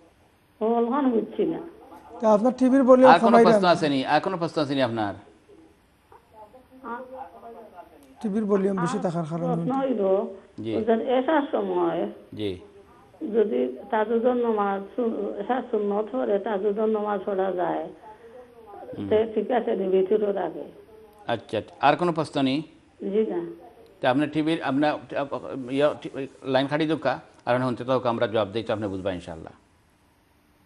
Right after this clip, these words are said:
Speaker 3: ওকে, জাযাকুমুল্লাহ। আহ, যারাই প্রশ্ন করবেন, চেষ্টা করবেন টিভির ভলিউম মিউট করে অথবা পার্শ্ববর্তী রুমে গিয়ে আপনি কথা বলেন। যদি ফোন থেকে, তা আপনি আমার কথাগুলো শুনবেন ভালো করে। দেখেন,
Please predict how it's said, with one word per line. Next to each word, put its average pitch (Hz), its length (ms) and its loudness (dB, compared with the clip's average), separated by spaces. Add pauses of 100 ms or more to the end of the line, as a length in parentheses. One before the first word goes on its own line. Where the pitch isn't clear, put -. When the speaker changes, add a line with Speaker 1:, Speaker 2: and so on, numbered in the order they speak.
(260)
Speaker 3:
ওকে, 113 140 0
জাযাকুমুল্লাহ। 95 580 -8 (1200)
আহ, 127 460 4 (380)
যারাই 139 260 6
প্রশ্ন 123 320 -6
করবেন, 107 440 -6 (1900)
চেষ্টা 156 320 0
করবেন 123 480 0 (280)
টিভির 127 260 -4
ভলিউম 120 240 0
মিউট 127 280 -4
করে 123 180 -4
অথবা 113 280 -4
পার্শ্ববর্তী 127 580 -6
রুমে 110 280 -4
গিয়ে 123 380 -4 (140)
আপনি 104 260 -8
কথা 110 220 -6
বলেন। 107 220 -6
যদি 107 140 -6
ফোন 107 240 -8
থেকে, 139 300 -10
তা 113 160 -8
আপনি 110 160 -6
আমার 107 180 -6
কথাগুলো 110 260 -6
শুনবেন 117 260 -10
ভালো 113 140 -4
করে। 110 80 -6
দেখেন, 123 300 -8